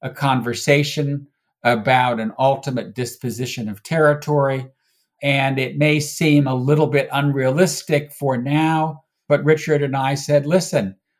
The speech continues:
let's hold out hope of restoring Ukrainian sovereignty at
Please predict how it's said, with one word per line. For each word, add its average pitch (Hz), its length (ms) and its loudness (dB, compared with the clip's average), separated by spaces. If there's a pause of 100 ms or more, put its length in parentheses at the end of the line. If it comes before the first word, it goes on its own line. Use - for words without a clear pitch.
let's 139 500 0
hold 151 420 2
out 147 240 2
hope 175 420 0
of 127 180 -2
restoring 139 720 0
Ukrainian 143 580 -2
sovereignty 143 960 -2 (380)
at 139 380 0